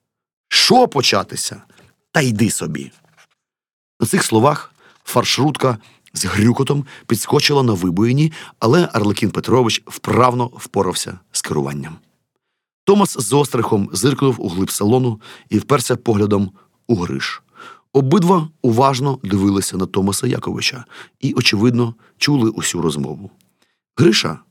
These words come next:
той, що з книжкою, виразно кліпнув очима у бік мавпуна, таким чином підтвердивши водієві слова, і голосно додав: «Пездуй сюди!»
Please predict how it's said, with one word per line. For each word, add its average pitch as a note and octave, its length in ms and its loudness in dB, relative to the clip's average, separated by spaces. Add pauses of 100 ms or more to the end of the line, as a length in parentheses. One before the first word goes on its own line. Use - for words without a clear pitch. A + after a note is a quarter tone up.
(340)
той, G2+ 120 0
що C3+ 160 0
з - 60 -4
книжкою, - 540 -2 (440)
виразно B2+ 560 2
кліпнув G#2+ 540 0
очима G#2 380 0
у G2 120 -4
бік F2+ 240 -4
мавпуна, G2+ 540 -2 (320)
таким G2 320 0
чином C3 340 -2
підтвердивши G#2 960 -2
водієві F2+ 560 0
слова, E2+ 480 -2 (380)
і A2+ 80 2
голосно F2+ 460 -2
додав: D#2+ 440 -2 (500)
«Пездуй A2+ 480 2
сюди!» F2+ 460 -2